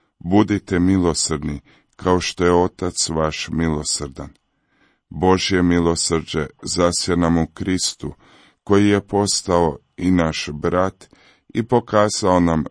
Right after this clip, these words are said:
kako moramo imati milosrdno srce oca, majke, brata, prema svima koji nas okružuju,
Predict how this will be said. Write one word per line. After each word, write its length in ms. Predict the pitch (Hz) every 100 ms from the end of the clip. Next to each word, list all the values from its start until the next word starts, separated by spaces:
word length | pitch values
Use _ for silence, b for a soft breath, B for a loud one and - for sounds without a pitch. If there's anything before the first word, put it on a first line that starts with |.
| _
kako 400 | - 113 110 95
moramo 480 | 87 87 87 87 82
imati 460 | 87 85 82 - 80
milosrdno 720 | 87 92 90 - 82 80 80
srce 580 | - 85 80 - 76 69 -
oca, 540 | 90 92 - 73 73 b b b _
majke, 640 | 80 90 90 80 - 78
brata, 600 | - 87 92 - 82 76 b b b _
prema 320 | 98 98 98
svima 420 | - 113 110 104
koji 280 | - - 90
nas 320 | 82 82 -
okružuju, 800 | 78 - 92 92 95 92 85 73